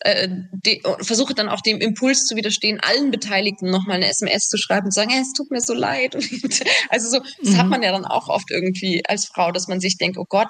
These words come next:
Speaker 1: das war jetzt sicher unangenehm, jetzt war ich sicher zu laut, jetzt muss ich noch mal zu allen gehen, mich entschuldigen“ oder so. Ich glaube, das sind so Gedanken, die männliche Kollegen zum Beispiel jetzt nicht so oft haben, dass sie denken, „Da war ich jetzt zu drüber und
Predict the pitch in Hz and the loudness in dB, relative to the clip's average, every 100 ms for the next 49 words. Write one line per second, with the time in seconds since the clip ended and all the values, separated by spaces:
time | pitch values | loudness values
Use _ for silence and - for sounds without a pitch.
0 | - 190 - 185 185 196 196 - 240 220 | -2 -2 0 2 0 -2 0 0 0 2
1 | 202 196 190 - 180 175 185 175 175 185 | 2 2 2 0 -2 -2 -2 -2 -2 -2
2 | 185 202 208 220 185 - 190 - 185 180 | 2 2 2 2 -2 0 -2 0 0 0
3 | 180 - - 185 196 190 196 190 190 185 | -2 -2 0 2 0 0 0 0 0 0
4 | 220 220 214 185 190 190 - - - - | 0 2 2 2 2 -2 -4 -10 -6 0
5 | 190 220 220 240 240 208 - 185 233 240 | 0 0 -4 -4 -2 -2 0 0 0 -2
6 | 202 214 208 - _ _ - 196 226 240 | 2 2 0 -6 _ _ 0 2 2 0
7 | - 233 220 220 214 196 196 208 190 185 | 2 2 2 2 0 0 0 0 2 2
8 | 202 233 - 165 - 151 - 160 151 151 | 2 2 0 0 0 0 -2 -2 -2 -4
9 | 160 - 165 - 156 156 160 160 160 - | -6 -4 -2 0 0 0 -2 -4 -6 -14
10 | - - - - 175 156 165 170 165 - | -20 -20 -16 -4 0 2 2 0 -2 -2
11 | - - 185 185 185 185 208 185 151 151 | -2 2 4 4 2 2 4 4 2 0
12 | 143 - 147 147 | -4 -4 -2 -2